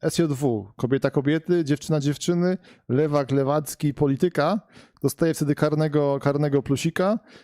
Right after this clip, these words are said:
i takich komentarzy było dwadzieścia sześć, czyli w skali wszystkich w ogóle, e,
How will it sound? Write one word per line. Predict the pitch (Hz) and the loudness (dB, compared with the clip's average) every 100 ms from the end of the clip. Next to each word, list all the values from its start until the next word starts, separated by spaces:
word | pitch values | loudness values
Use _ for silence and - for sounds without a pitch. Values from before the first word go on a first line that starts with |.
| _ - | _ -4
i | |
takich | 165 175 175 | -2 0 -2
komentarzy | - 165 147 156 147 | 0 0 2 2 0
było | 139 143 | 0 0
dwadzieścia | 117 135 139 165 - | 0 0 0 0 -2
sześć, | 139 160 110 - - - _ _ _ _ _ _ | -2 -2 -2 -6 -12 -14 _ _ _ _ _ _
czyli | - - 185 117 - _ _ _ _ _ | -4 0 0 -2 -6 _ _ _ _ _
w | - | -20
skali | - 151 156 151 | -4 -2 0 0
wszystkich | - 180 156 - 165 143 - _ _ _ | 0 -2 -2 -4 -4 -4 -8 _ _ _
w | 110 131 | -8 -4
ogóle, | 143 147 147 143 139 139 - _ _ _ _ - | -2 0 2 2 0 -4 -12 _ _ _ _ -4
e, | 123 127 127 131 131 127 131 131 | 0 2 0 0 0 0 -2 -4